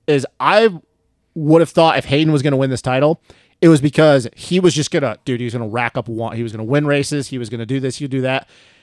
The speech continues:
And if you just told me he would have won this title with only winning one of the six, I think that surprises me a lot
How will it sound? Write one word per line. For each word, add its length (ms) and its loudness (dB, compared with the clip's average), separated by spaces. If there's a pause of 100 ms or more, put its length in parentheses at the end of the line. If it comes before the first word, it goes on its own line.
(100)
And 80 -4
if 60 -2
you 60 0
just 100 -4
told 120 4
me 100 0
he 100 0
would 140 4
have 80 0
won 160 -2
this 140 -4
title 400 -2
with 160 -4
only 180 -2
winning 400 -6
one 280 -4
of 320 -8 (100)
the 180 -10
six, 560 -6 (720)
I 140 2
think 160 0
that 140 2
surprises 600 0
me 120 -4
a 80 -6
lot 400 -8